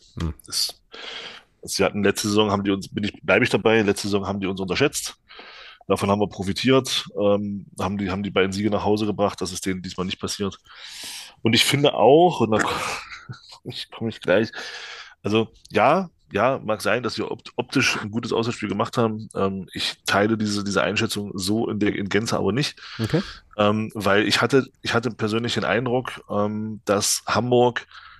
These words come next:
Speaker 2: nach dem eins null erstmal grundsätzlich die Idee verfolgt hat, wir ziehen uns jetzt zurück und, und, und, und verteidigen erstmal.
Speaker 1: Mhm.
Speaker 2: Ähm,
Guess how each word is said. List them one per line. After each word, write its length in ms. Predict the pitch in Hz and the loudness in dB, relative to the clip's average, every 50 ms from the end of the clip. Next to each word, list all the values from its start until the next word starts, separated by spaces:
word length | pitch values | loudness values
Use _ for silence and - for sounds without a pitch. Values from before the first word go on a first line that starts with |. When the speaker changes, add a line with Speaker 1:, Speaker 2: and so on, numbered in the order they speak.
| - - - - - _ _ _ _ _ _ _ _ _ _ _ _ _ _ - | -20 -20 -20 -20 -20 _ _ _ _ _ _ _ _ _ _ _ _ _ _ -2
Speaker 2:
nach 240 | 104 101 117 - - | 2 2 2 2 2
dem 140 | - 123 110 | 0 0 0
eins 260 | 92 107 117 - - | 0 0 -2 -2 0
null 340 | 113 113 117 120 117 - - _ _ _ - - - | 2 4 4 4 4 2 -4 _ _ _ -20 -12 -6
erstmal 340 | - 107 110 - - 117 104 | -4 -2 -2 0 0 -2 0
grundsätzlich 440 | 98 107 120 113 113 110 101 104 - | 2 0 0 2 2 -2 -2 -2 -6
die 120 | - - | -4 -6
Idee 160 | 107 101 104 | -2 -2 -2
verfolgt 360 | 101 104 101 - 104 101 - 107 | -2 -2 -2 0 0 0 0 0
hat, 100 | 92 92 | -2 -2
wir 80 | 98 | -2
ziehen 200 | - - 113 110 | -2 0 0 0
uns 100 | 107 98 | 0 0
jetzt 180 | 98 - - - | 0 0 -2 -2
zurück 240 | - 92 110 110 - | 0 0 0 0 0
und, 140 | 104 - | -4 -6
und, 120 | - 95 - | -6 -10 -8
und, 360 | - 95 90 - 95 92 - | -8 -8 -8 -10 -10 -8 -8
und 100 | 95 95 | -6 -4
verteidigen 460 | - 92 - 90 82 87 85 82 82 | -4 -4 -2 0 0 0 0 -2 -4
erstmal. 400 | 69 73 - - - - - - _ _ _ - | -6 -6 -8 -8 -10 -10 -16 -16 _ _ _ -6
Speaker 1:
Mhm. 340 | 107 107 101 90 90 123 156 - - - - - - - - - - _ _ _ _ - | -4 -2 -2 -2 -4 -6 -8 -10 -14 -14 -16 -16 -18 -20 -20 -20 -20 _ _ _ _ -2
Speaker 2:
Ähm, 600 | 95 90 90 90 92 90 87 87 87 90 - - | 0 2 2 2 0 -2 -6 -6 -6 -8 -10 -14